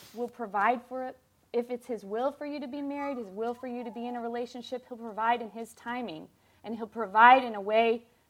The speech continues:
that is healthy and good. And I feel like, so for women, waiting on the Lord means not just sitting around waiting, but pursuing Jesus. It means loving Jesus with all your heart, and stop wasting your time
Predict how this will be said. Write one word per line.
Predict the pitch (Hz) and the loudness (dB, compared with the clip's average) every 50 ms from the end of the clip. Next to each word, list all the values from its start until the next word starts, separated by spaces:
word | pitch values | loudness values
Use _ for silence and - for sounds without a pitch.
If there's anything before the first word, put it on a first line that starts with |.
| _ _ | _ _
that | 240 226 226 - | -4 -4 -2 -2
is | 208 208 208 | -4 -6 -6
healthy | - - 214 226 240 240 - 190 175 175 - | -6 -2 0 0 0 0 -2 -8 -12 -12 -12
and | 185 190 180 165 | -12 -14 -14 -12
good. | - 185 180 180 175 160 - | -8 -8 -6 -6 -8 -10 -12
And | - - 190 | -14 -16 -16
I | 185 180 | -16 -16
feel | - - 226 220 | -14 -10 -4 -2
like, | 226 220 208 - | -2 -2 -2 -6
so | - - 220 202 | -10 -12 -12 -12
for | 202 _ 202 190 | -10 _ -14 -12
women, | 185 233 285 294 277 254 240 240 254 240 _ _ _ _ _ _ | -10 -8 -8 -6 -6 -6 -6 -6 -8 -12 _ _ _ _ _ _
waiting | - 208 247 285 302 302 277 254 | -6 -4 -2 -2 -2 -2 -4 -4
on | 240 233 | -6 -6
the | 226 | -8
Lord | 208 208 233 247 262 254 226 214 - | -6 -4 -2 0 0 0 0 -2 -8
means | 202 202 202 196 196 202 208 - - _ _ _ _ _ _ _ | -12 -10 -10 -10 -10 -12 -12 -16 -20 _ _ _ _ _ _ _
not | 233 247 247 247 | -10 -10 -8 -6
just | 262 233 240 - - | -6 -8 -8 -6 -6
sitting | 247 233 233 226 214 | -4 -4 -4 -4 -4
around | 196 190 190 190 185 170 | -2 -2 -2 -2 -2 -4
waiting, | 170 196 226 254 220 180 170 175 | -4 -4 -4 -4 -6 -8 -10 -8
but | 165 190 185 - - | -6 -6 -8 -8 -10
pursuing | 220 202 - - - 247 240 233 233 214 208 | -14 -14 -14 -12 -10 -8 -8 -6 -6 -8 -10
Jesus. | - 185 196 196 190 165 160 - - - - _ _ _ _ _ - | -12 -12 -12 -12 -10 -12 -12 -14 -14 -18 -20 _ _ _ _ _ -18
It | 202 | -16
means | 214 214 202 196 - | -14 -12 -12 -12 -10
loving | 196 196 202 220 233 220 240 233 220 | -4 0 4 4 4 4 2 -2 -6
Jesus | 185 208 214 240 233 196 202 180 - - | -6 -8 -8 -8 -6 -6 -8 -8 -8 -10
with | 190 - - | -12 -8 -4
all | 202 190 196 | -4 -4 -4
your | 196 185 180 | -4 -8 -10
heart, | 175 - 180 175 175 175 - - _ _ _ _ _ - | -8 -4 -4 -2 -4 -4 -6 -14 _ _ _ _ _ -18
and | 175 202 - | -16 -16 -16
stop | - - - - 233 240 269 269 - | -16 -16 -4 2 6 6 6 6 4
wasting | 240 226 226 220 - - 214 208 | -2 -6 -6 -8 -10 -12 -12 -10
your | 202 202 190 | -10 -10 -12
time | - - 254 262 254 254 233 226 226 | -12 -12 -10 -8 -6 -6 -6 -6 -8